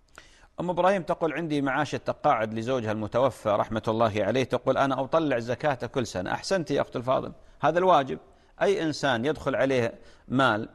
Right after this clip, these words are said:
ويبلغ النصاب ويحول عليه الحول اثنا عشر شهر قمري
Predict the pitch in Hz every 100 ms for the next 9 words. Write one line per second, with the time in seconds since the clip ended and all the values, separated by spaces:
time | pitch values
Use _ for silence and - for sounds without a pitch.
0 | - - - - 123 143 143 127 127 127
1 | - 127 101 95 - 151 120 135 135 110
2 | 131 110 92 127 131 131 127 - 117 104
3 | 117 101 92 80